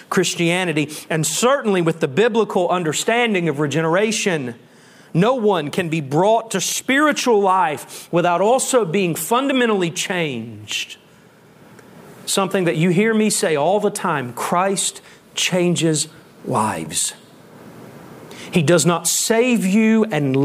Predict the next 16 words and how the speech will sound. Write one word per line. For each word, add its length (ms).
leave 280
you 160
where 200
you 240
are. 320
He 100
does 220
not 180
save 540
a 120
person 540
who 180
is 160
lost, 640
who 140
is 320